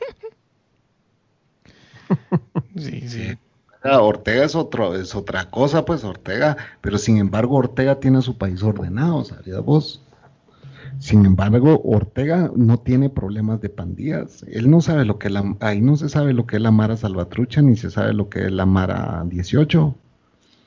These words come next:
Speaker 2: Ahí, eh, ahí el que se subleva, Ortega lo pone firmes. Y vos sabes de que la gente dice, "Sí, él es un dictador y todo",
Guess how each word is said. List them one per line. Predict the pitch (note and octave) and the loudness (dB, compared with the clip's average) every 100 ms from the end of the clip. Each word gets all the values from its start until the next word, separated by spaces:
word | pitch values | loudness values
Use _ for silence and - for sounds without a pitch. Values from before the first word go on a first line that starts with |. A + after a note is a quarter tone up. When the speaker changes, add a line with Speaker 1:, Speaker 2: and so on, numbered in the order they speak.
| _ _ _ _ _ _ | _ _ _ _ _ _
Speaker 2:
Ahí, | - F#2 F2+ A2+ | -16 -8 -2 2
eh, | E3 D3+ G#2+ G#2+ | 4 4 0 -4
ahí | - G#2 G2+ A2 | -6 -10 -6 0
el | D3+ E3 | 0 0
que | E3 | -2
se | C3 G#2 | -2 -2
subleva, | G2+ F#2+ G#2 B2+ F#3 F3 G2 - _ - | -4 -6 -4 0 2 2 -2 -6 _ -16
Ortega | G2+ G2+ - G#2+ C#3 | -14 -14 -12 -4 0
lo | F3 | 2
pone | F3 F3+ E3+ | 2 2 2
firmes. | F3+ F#3+ G3 D#3 C3 - - _ _ _ _ | 0 0 2 0 -4 -14 -20 _ _ _ _
Y | - | -12
vos | G#2 G2 A#2+ | -8 -6 -2
sabes | D#3+ D#3+ E3 | 0 0 0
de | D#3+ C#3+ | -2 -2
que | A#2+ | -2
la | G#2+ | -2
gente | B2 C3+ C3+ C#3+ | 0 -2 0 -2
dice, | D#3 C3 F2+ | -2 -4 -8
"Sí, | - C3+ | -2 0
él | A#2 A#2+ | 2 2
es | A#2+ | 2
un | C3 | 2
dictador | B2 - G#2+ A#2+ | 2 -2 0 2
y | B2+ | 0
todo", | C3 C3+ A2+ | 0 -2 -2